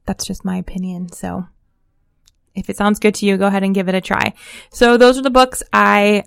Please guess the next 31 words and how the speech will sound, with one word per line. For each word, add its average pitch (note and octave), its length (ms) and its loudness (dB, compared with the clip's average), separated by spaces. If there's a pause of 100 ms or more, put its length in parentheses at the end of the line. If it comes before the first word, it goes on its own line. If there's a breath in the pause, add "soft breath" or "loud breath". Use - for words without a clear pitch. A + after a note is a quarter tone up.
um, G3 520 -2 (240)
am G3+ 180 2
currently G#3+ 420 2
reading, G3 540 2 (380 loud breath)
or G#3 80 4
I, G3+ 240 4
I G#3 60 2
just A3 260 0
finished. - 460 -2
I'm G3+ 160 -2
currently C4+ 680 -2
reading, F#3+ 680 -2 (420 soft breath)
um, G3 400 -2
a G3+ 60 -4
book G3 320 -2
called G3 240 -2
The G3 60 -2
Marsh G3 320 0
King's A3 320 -2
Daughter, G3 540 0 (120)
which G3+ 240 -8
comes G#3 240 -2
out, F#3+ 340 -2 (140)
uh, F3+ 380 -10
I - 80 -14
believe G3 200 -4
in G3+ 60 -2
the G#3 80 0
spring - 640 -8
or G3+ 80 -2
summer. G3 580 -4